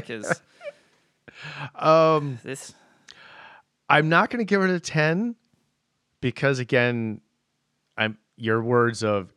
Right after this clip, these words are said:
Speaker 2: if you're not clean shaven, if it connects to other parts of your facial hair, then it's not a stash.
Speaker 1: Mm-hmm.
Speaker 2: So, but maintenance is low.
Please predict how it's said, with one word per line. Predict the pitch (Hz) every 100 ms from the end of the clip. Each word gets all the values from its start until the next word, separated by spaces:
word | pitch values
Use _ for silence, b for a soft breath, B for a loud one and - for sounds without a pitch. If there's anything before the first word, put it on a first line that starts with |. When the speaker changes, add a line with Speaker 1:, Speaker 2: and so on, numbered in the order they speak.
| _ _ _ _ _ -
Speaker 2:
if | 104
you're | 107
not | 117 139
clean | - 147
shaven, | 139 147 143
if | 107
it | 101
connects | 127 135 -
to |
other | 131 127
parts | 135 123
of |
your | 120
facial | 127 123 135
hair, | 120 123
then | 117 98
it's | 90
not | 98 101 101 101 - _ _ _
a | 98
stash. | - 101 78 - - - _ _ _ _ _ _
Speaker 1:
Mm-hmm. | 104 107 107
Speaker 2:
So, | 107 127 110 107 98 92 -
but | 113 - _ _ _ _ _ _
maintenance | 123 185 180
is | 156 147
low. | 139 107 107